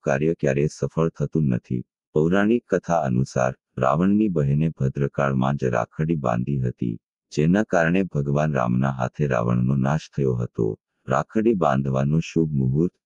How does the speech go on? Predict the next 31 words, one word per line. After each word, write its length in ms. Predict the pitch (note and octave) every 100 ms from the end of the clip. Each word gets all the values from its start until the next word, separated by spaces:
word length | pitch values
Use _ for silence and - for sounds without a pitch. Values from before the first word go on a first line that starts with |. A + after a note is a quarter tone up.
| _
ત્રીસ 240 | - G#2 -
ઓગસ્ટે 460 | G2 D#2+ F#2 - A2
ભદ્રા 400 | F2+ D#2 D#2+ E2+
સવારથી 600 | F2 C2+ A1+ B1 - D#2+
રાત 240 | C#2+ D2
સુધી 360 | - - D2 E2
રહે 260 | C#2 A#1+ B1
છે. 260 | - A#1 -
આવી 260 | B1 C#2+ G2+
સ્થિતિમાં 640 | - - F#2 G2 F2+ -
જે 160 | - D2+
લોકોને 500 | C2 B1 - D2 D2
રાત્રે 420 | C2+ C2 - D#2
રાખડી 440 | C2+ B1 - D#2 D#2+
બાંધવી 500 | B1+ A#1 A#1+ C2 C#2
હોય, 240 | C2+ C#2+
તેઓ 260 | - C2+ B1+
આ 160 | B1+
દિવસે 440 | C2 C2 C2 - D#2
સવારે 420 | - A#1 A1+ C2
નવ 200 | A#1+ B1+ C2
વાગે 280 | A#1 B1 C2+
ને 180 | B1
બે 200 | B1 C2+
મિનિટે 460 | C2+ A#1+ B1+ C#2+ F2+
પછી 360 | F2+ D2+ - E2+
રક્ષાબંધનની 960 | C#2 - - D2 C#2 C#2 C#2 C2 C2+
ઉજવણી 500 | D#2 C2+ - B1+ C#2+
કરી 260 | E2 C2+ D2
શકે 380 | D2+ C2+ - C2+
છે. 220 | - A1